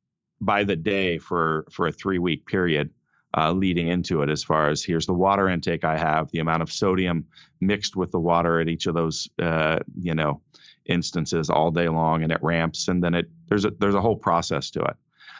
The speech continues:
Uh, and then, uh, so with that, essentially without doing any work, I can drop twenty pounds in a day. And again, it's all water. So you're not making any composition changes to the body.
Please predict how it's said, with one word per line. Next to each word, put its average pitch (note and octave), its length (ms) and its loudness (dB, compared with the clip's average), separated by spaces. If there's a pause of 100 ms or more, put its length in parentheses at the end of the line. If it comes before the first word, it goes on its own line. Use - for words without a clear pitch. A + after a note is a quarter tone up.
(160)
Uh, D2+ 440 2 (340)
and F2 180 0
then, F#2 500 0 (960)
uh, D#2 260 -2
so F#2 480 0
with A#2+ 300 -2
that, F2+ 400 0 (220)
essentially F#2+ 600 -4
without F2 300 -2
doing F2 320 -2
any F2 160 -2
work, E2 360 0 (380)
I G#2+ 100 0
can G#2+ 100 0
drop F2+ 260 0 (220)
twenty F#2 240 -2
pounds D2 300 -4
in C#2+ 100 -2
a C2 60 -2
day. - 200 -6 (420)
And A2 160 0
again, A2 240 0
it's - 220 -6
all A#2+ 200 4
water. C2+ 340 -4 (160)
So F2 200 -4
you're G2+ 140 -2
not G2+ 180 0
making F#2 280 -4 (100)
any G#2 220 0
composition D2 600 -6
changes B1+ 380 -8
to C#2 100 -4
the C2 60 -4
body. A1+ 340 -4